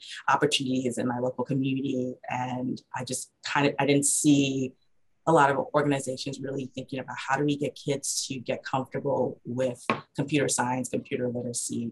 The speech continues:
computational thinking skills as a, at a young age, and using after-school programs to do that, because kids spend twenty percent of their time in school and eighty percent of the time is out of school. So that's the space to really innovate. So I thought,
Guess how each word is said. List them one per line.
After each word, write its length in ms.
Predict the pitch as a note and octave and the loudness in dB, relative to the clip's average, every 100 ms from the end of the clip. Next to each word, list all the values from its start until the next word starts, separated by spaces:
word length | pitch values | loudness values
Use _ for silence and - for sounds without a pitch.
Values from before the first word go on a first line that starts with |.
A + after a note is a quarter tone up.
| - | -2
computational 640 | B2 A#2+ B2+ B2+ A#2+ B2 | -2 -2 -6 -8 -8 -8
thinking 260 | A#2+ - C3 | -8 -8 -8
skills 280 | - B2 | -4 -4
as 120 | - - | -2 -2
a, 80 | A2+ - - _ - | -4 -8 -20 _ -2
at 80 | C#3 | 2
a 60 | |
young 260 | B2+ C3 B2+ A#2+ | 2 2 0 -2
age, 420 | A#2+ C3+ G#3 - | -6 -2 -2 -4
and 160 | C3 B2+ | -4 -2
using 200 | C3 C#3 - | -2 -4 -4
after-school 540 | A#2 - A2+ - A#2+ | -6 -6 -8 -6 -6
programs 440 | - B2 A#2+ A#2+ - | -4 -4 -2 -4 -4
to 120 | A#2+ | -6
do 160 | B2+ | -2
that, 320 | D3+ F#3+ B3+ - | 2 4 4 2
because 640 | A#3+ - C#3+ C3 B2+ - - | -6 2 4 4 0 -4 -8
kids 240 | - C#3+ | -2 0
spend 380 | - C3+ C3 B2 - _ _ _ | 0 0 0 -2 -8 _ _ _
twenty 200 | - D#3+ | 4 6
percent 260 | D3 C#3+ C3+ | 6 4 0
of 80 | C3 | -2
their 80 | A#2+ | -4
time 540 | - C3 B2 B2 A2+ - | -2 2 2 0 -2 -2
in 120 | C3+ | 0
school 280 | C#3 F#3 G3+ | 2 4 4
and 80 | C#3 | 4
eighty 200 | B2+ C3 | 0 -2
percent 280 | C#3+ C3 | -4 -4
of 80 | C3 | -2
the 60 | B2+ | -4
time 260 | - B2 | 0 0
is 120 | B2 - _ _ _ - | 0 -4 _ _ _ -8
out 160 | B2+ C3 | -2 0
of 80 | - | 0
school. 380 | - C4 D#4+ | 0 2 2
So 360 | F4+ - B2+ - - _ _ _ _ | 0 0 0 0 -6 _ _ _ _
that's 240 | C3+ - - | 2 2 2
the 100 | D3+ | 2
space 320 | - B2+ B2+ | 4 0 0
to 160 | - | -2
really 220 | B2 B2 A#2+ | -2 -2 -2
innovate. 580 | A#2 A#2+ A2+ A#2+ B2 | -4 -6 -6 -6 -8
So 380 | - - B2+ B2+ | -6 0 2 2
I 100 | B2+ | 0
thought, 320 | B2+ B2+ B2+ | 0 0 0